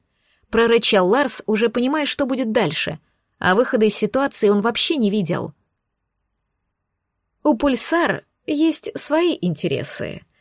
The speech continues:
но Кастер — единственный, кто может нам сейчас помочь".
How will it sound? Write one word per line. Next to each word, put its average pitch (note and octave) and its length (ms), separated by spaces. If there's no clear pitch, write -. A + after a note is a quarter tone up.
но G#3 180
Кастер — B3+ 600
единственный, G#3 800
кто - 220
может E3+ 300
нам E3+ 120
сейчас D#3+ 460
помочь". - 640